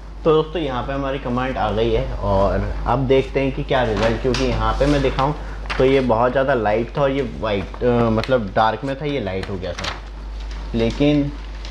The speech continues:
actually बताऊँ तो यहाँ पे भी हमें कुछ ज़्यादा फ़र्क देखने के लिए नहीं मिला actually, क्योंकि जो color है ना, color combination red वाला वो light पड़ जा रहा है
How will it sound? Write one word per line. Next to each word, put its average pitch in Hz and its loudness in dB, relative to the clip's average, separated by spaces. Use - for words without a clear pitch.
actually 160 2
बताऊँ 143 2
तो 151 0
यहाँ 127 2
पे 156 0
भी 151 4
हमें 147 0
कुछ 151 0
ज़्यादा 120 2
फ़र्क 127 0
देखने 127 -2
के 120 -2
लिए 127 2
नहीं 117 2
मिला 131 4
actually, 104 -2
क्योंकि 170 4
जो 139 -2
color 135 0
है 160 -2
ना, 190 -2
color 143 2
combination 120 0
red 101 2
वाला 82 -2
वो 120 2
light 131 2
पड़ 98 2
जा 85 -2
रहा 62 -4
है - -6